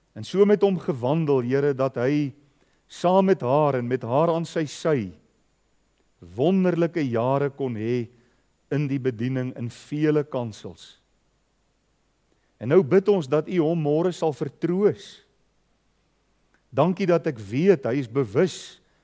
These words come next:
van U teenwoordigheid. Hy is bewus van U onderskraging. En ons bid, Here, dat U hom môre in besonder sal regophou en sal vertroos.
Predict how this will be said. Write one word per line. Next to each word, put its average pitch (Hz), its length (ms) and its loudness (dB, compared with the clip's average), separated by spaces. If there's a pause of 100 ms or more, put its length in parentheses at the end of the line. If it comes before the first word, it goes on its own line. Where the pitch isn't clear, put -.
(140)
van 151 160 -4
U 170 160 -6
teenwoordigheid. 147 1160 -4 (1120)
Hy 123 100 0
is 139 80 -4
bewus 139 480 -2
van 165 160 -4
U 175 140 -6 (140)
onderskraging. 156 920 -4 (1500)
En 127 200 -4
ons 143 180 -4
bid, 147 260 0
Here, 135 300 2
dat 127 180 -2
U 147 220 -4
hom 135 320 -2 (400)
môre 135 480 0
in 123 100 -6
besonder 120 720 -4 (420)
sal 120 320 -4
regophou 101 760 -8 (580)
en 107 140 -8
sal 107 200 -10
vertroos. 95 800 -14